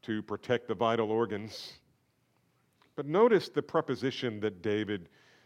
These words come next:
uses here for shi-, for his, this shield. He doesn't say that God is a shield in front of him, or a s-, a shield to the side of him, or this, a shield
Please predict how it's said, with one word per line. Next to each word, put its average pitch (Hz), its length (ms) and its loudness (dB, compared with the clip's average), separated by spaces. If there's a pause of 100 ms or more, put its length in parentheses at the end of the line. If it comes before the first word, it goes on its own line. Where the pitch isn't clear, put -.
(120)
uses 117 560 -4
here 95 420 -6
for 92 220 -8
shi-, - 380 -8
for 110 200 -4
his, 98 280 -8
this 107 320 -12
shield. 98 640 -4 (460)
He 160 60 -6
doesn't 220 280 6
say 123 500 2 (600)
that 151 200 2
God 160 200 8
is 143 80 0
a 151 80 2
shield 147 300 2
in 139 80 0
front 156 280 6
of 120 120 2
him, 95 180 -8 (1120)
or 123 140 2
a 120 40 2
s-, - 240 -14 (180)
a 131 40 -4
shield 156 400 4
to 170 80 4
the 151 60 2
side 160 320 6
of 123 100 2
him, 107 240 -8
or 120 140 2
this, - 400 -10 (140)
a 139 60 0
shield 160 540 6